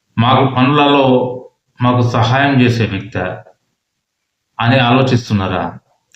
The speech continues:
ఐదు సంవత్సరాల పదవి కాలం ఉంటుంది. ఒకసారి ఇప్పుడు కనిపించి గెలిచిన తర్వాత ఐదు సంవత్సరాల వరకు పైస సంపాదిస్తూ ఊరి బయట బ్రతుకుతున్న సర్పంచ్ని ఎన్నుకుంటున్నారా?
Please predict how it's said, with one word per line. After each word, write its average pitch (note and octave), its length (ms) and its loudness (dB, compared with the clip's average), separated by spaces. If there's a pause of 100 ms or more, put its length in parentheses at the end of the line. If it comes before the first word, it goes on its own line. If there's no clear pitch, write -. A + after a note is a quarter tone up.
(320)
ఐదు D3+ 300 2
సంవత్సరాల D3 720 2
పదవి B2+ 260 2
కాలం A2+ 380 2
ఉంటుంది. F#2 480 -2 (760)
ఒకసారి D3 680 0
ఇప్పుడు C#3+ 480 0
కనిపించి C3+ 1040 0 (420)
గెలిచిన D#3 540 2
తర్వాత C3 560 2
ఐదు B2 260 0
సంవత్సరాల C#3 720 0
వరకు A#2 640 0 (540)
పైస C#3 240 2
సంపాదిస్తూ B2+ 840 2 (1160)
ఊరి A#2+ 360 4
బయట A2+ 300 2
బ్రతుకుతున్న A#2+ 880 2 (280)
సర్పంచ్ని C3 640 0
ఎన్నుకుంటున్నారా? G#2+ 920 0